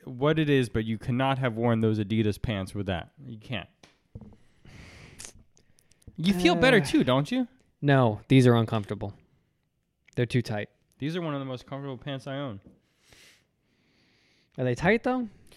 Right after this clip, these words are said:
Speaker 1: <laughs> Are they tight? Yeah.
Speaker 2: I know.
Speaker 1: But there's a lot of room right here.
Speaker 2: That's the problem. This is opposite for me.
Speaker 1: So it's not, like, pushed up.
Speaker 2: It, these are like these stretchy jeans where I put 'em on and then I stretch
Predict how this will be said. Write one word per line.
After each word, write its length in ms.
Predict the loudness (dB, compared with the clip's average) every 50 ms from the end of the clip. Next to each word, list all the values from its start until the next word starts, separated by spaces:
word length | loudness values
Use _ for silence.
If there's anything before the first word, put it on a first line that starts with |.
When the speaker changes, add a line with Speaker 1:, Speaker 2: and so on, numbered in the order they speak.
| _ _ _ _ _ _ _ _ -10 -6
Speaker 1:
<laughs> 460 | -6 -6 -6 -6 -12 _ _ _ _
Are 160 | -10 -8 -6
they 140 | -6 -6 -8
tight? 360 | -8 -8 -6 -4 -4 -4 -6 -8
Yeah. 380 | -8 -6 -6 -6 -6 -8 -10 -14 -16 _ -2
Speaker 2:
I 100 | 4 8
know. 260 | 10 12 12 12 12
Speaker 1:
But 60 | 12 10
there's 160 | 8 6 2
a 40 | 0
lot 140 | -2 -2 -2
of 120 | -4 -4
room 220 | -6 -6 -8 -8 -8
right 160 | -10 -12 -12
here. 260 | -12 -14 -14 -14 -16 -18 _ _ _ _ -14 0 6
Speaker 2:
That's 240 | 6 6 6 6 2
the 60 | -2
problem. 320 | 4 6 6 6 6 4 2
This 120 | 2 2
is 40 | 2
opposite 380 | 2 2 2 0 -2 -6 -6 -6
for 100 | -8 -8
me. 160 | -8 -8 -10 -12 _ _ _ _
Speaker 1:
So 220 | -12 -10 -8 -8 -8
it's 120 | -8 -10
not, 220 | -10 -10 -10 -8
like, 280 | -8 -8 -8 -8 -10 -10
pushed 320 | -8 -8 -8 -8 -8 -10
up. 140 | -10 -10 -10 -12 -18 -20 _ -2
Speaker 2:
It, 160 | -2 4 6
these 240 | 8 10 10 10 10
are 140 | 10 10 12
like 280 | 12 12 12 10 8 6
these 200 | 4 4 4 2
stretchy 580 | 0 -4 -4 0 4 4 4 6 6 4 4
jeans 640 | 6 8 8 8 8 8 8 6 4 2 0 -4 -10 -6
where 420 | 2 6 8 10 12 10 10 8 6
I 180 | 8 8 8
put 280 | 8 6 6 6 6 6
'em 100 | 6 6
on 380 | 6 6 6 6 6 4 4 2
and 300 | 0 0 0 0 2 4
then 220 | 4 6 6 6
I 100 | 6 4
stretch 720 | 2 0 -2 -2 0 0 0 -2 -4 -10 -14 -14 -16 -20